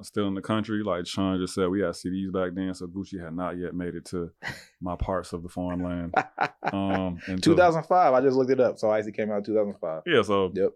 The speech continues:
Speaker 1: so this is old school him, right?
Speaker 2: Mm-hmm.
Speaker 1: He's, he's very well known for dropping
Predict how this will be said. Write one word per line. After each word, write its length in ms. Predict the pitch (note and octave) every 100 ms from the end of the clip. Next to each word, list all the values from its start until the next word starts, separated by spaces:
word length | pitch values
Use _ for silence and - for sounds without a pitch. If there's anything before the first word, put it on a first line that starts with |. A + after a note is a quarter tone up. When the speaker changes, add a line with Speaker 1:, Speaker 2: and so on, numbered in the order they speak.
| _
Speaker 1:
so 160 | - B2
this 200 | F3+ G#3+
is 140 | D3+ G#2 - _ _ -
old 320 | A2 A2+ G#2+
school 640 | - G#2 F#2+ F#2 E2 D#2+ _ -
him, 360 | G2+ F2+ E2 E2
right? 220 | E2+ D#2+ -
Speaker 2:
Mm-hmm. 640 | G2 G2+ A2 B2 - G#2+
Speaker 1:
He's, 220 | A#2 G#2+ G#2
he's 180 | A#2+ G#2+
very 400 | F2+ G2+ G2 F2+
well 240 | F2 E2+
known 300 | E2+ E2 D#2+
for 140 | E2 D#2+
dropping 480 | E2+ D#2+ - D#2+